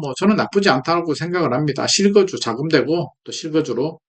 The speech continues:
장기 보유 필요하신 분들이라면 브랜드도 좋고요. 또 미래 가치, 주변 인프라, 도시개발 사업 개발이 되면 괜찮을 것 같습니다. 그래서 필요하신 분들은 뭐 내 집 마련하셔도 괜찮을 것 같다라는 생각이 드네요.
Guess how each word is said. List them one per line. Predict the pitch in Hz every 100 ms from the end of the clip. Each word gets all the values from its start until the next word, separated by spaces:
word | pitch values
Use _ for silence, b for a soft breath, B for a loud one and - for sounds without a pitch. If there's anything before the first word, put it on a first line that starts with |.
| _
장기 | 110 123
보유 | 127 117 131 165
필요하신 | - 151 135 160
분들이라면 | 139 123 131 147 110 139 135
브랜드도 | 110 127 143 139
좋고요. | 139 104 - 147 165 B B -
또 |
미래 | 107 107 131 117
가치, | 98 - - - - _
주변 | - 107 113 113
인프라, | 107 - 113 123 147 -
도시개발 | 104 110 113 107
사업 | 117 127 -
개발이 | - 101 113 127
되면 | 107 123 147
괜찮을 | 101 - 226
것 | 226
같습니다. | 202 131 - 190 135 165 B B B B B _
그래서 | 156 175 -
필요하신 | 233 247 240 226
분들은 | 180 151 202 220
뭐 | 131 107
내 | 104
집 | 113
마련하셔도 | 127 127 120 151 175 127
괜찮을 | 131 110 - 135 123 -
것 | 127
같다라는 | 110 - 120 113 95 107
생각이 | 110 135 113 95 127 87 -
드네요. | 98 92 82